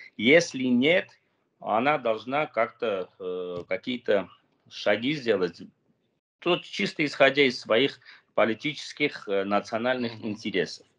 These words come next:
Speaker 1: Э, я в одно, в то же время понимаю, что не,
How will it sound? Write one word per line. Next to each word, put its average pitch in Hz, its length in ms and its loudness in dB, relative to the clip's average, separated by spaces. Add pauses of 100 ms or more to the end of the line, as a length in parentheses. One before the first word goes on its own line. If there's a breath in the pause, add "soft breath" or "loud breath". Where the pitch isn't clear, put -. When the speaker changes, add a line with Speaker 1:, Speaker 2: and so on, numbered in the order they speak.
(520 loud breath)
Speaker 1:
Э, 101 240 4 (100)
я 120 280 6
в 117 100 2
одно, 127 320 2
в - 80 -14
то 147 140 -4
же 139 140 -6
время 147 300 -6
понимаю, 151 560 -6
что 135 340 -12
не, 120 260 -8